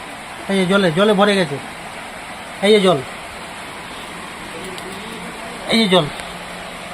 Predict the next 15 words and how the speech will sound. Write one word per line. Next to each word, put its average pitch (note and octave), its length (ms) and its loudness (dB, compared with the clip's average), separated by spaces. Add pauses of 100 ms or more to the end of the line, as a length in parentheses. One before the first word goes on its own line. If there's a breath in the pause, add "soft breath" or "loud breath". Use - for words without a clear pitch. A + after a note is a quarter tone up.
(800)
এই G#3+ 100 6
যে G#3+ 100 6
জল। F3 180 8 (1700)
দেখেন G3+ 220 8
আমার A3 180 10
বাইক G3 320 8
রাখা A3+ 180 6
আছে G3+ 200 6
এখানে, F#3+ 220 6 (1400)
তো F#3+ 120 6 (480)
কত A3 160 8 (120)
কষ্ট A#3 260 6
করে B3 240 12
আছি A#3+ 300 8
আমরা G3+ 260 10